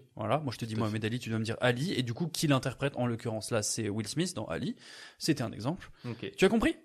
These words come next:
Speaker 2: Ouais, très bien.
Speaker 1: C'est parti. Alors, Jack LaMotta.
Speaker 2: Et je dois deviner s'il y a eu un biopic ou pas.
Speaker 1: Non,
Speaker 2: Si.
Speaker 1: non, il y a
Speaker 2: Ah
Speaker 1: eu
Speaker 2: non,
Speaker 1: un
Speaker 2: il y a
Speaker 1: biopic
Speaker 2: forcément,
Speaker 1: dessus.
Speaker 2: ok, ok,
Speaker 1: Tu
Speaker 2: pardon.
Speaker 1: me dis quel est le nom du
Speaker 2: Ouais,
Speaker 1: biopic
Speaker 2: ouais, ouais,
Speaker 1: et quel
Speaker 2: ouais,
Speaker 1: acteur.
Speaker 2: ouais.
Speaker 1: Jack LaMotta.
Speaker 2: Jack LaMotta ?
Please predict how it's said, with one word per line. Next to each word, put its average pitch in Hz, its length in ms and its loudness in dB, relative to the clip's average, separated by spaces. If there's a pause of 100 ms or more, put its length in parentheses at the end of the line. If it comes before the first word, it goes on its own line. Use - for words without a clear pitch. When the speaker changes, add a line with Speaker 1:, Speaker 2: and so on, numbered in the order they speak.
Speaker 2:
Ouais, 175 120 0 (200)
très - 100 0
bien. - 80 6
Speaker 1:
C'est 269 80 6
parti. - 300 4 (240)
Alors, - 240 4 (680)
Jack 233 460 6
LaMotta. 196 480 2
Speaker 2:
Et 135 60 -2
je 117 40 -2
dois 143 100 2
deviner 147 200 0
s'il 147 180 -4
y 127 40 6
a - 20 6
eu 147 160 6
un 135 60 2
biopic 131 320 -4
ou - 20 -6
pas. 123 260 -10 (340)
Speaker 1:
Non, 190 140 10
Speaker 2:
Si. 196 40 6
Speaker 1:
non, 160 160 8
il 143 80 4
y 202 40 8
a 214 60 10
Speaker 2:
Ah 208 60 10
Speaker 1:
eu - 20 10
Speaker 2:
non, 185 80 10
Speaker 1:
un 156 60 6
Speaker 2:
il - 20 6
y 160 40 8
a 147 60 8
Speaker 1:
biopic 151 60 2
Speaker 2:
forcément, 147 380 4
Speaker 1:
dessus. 135 100 -2
Speaker 2:
ok, 98 60 -4
ok, - 60 -16
Speaker 1:
Tu - 40 -20
Speaker 2:
pardon. 139 160 2
Speaker 1:
me 151 60 2
dis 175 240 2 (300)
quel 190 160 6
est 175 40 8
le 170 60 6
nom 165 100 4
du 139 140 2
Speaker 2:
Ouais, 139 100 8
Speaker 1:
biopic 170 220 6
Speaker 2:
ouais, 113 180 -4
ouais, 160 80 4
Speaker 1:
et 160 60 8
quel 127 140 6
Speaker 2:
ouais, - 20 8
Speaker 1:
acteur. 104 180 0
Speaker 2:
ouais. - 140 -14
Speaker 1:
Jack 175 240 8
LaMotta. - 500 2 (880)
Speaker 2:
Jack 147 240 -2
LaMotta ? 143 480 -2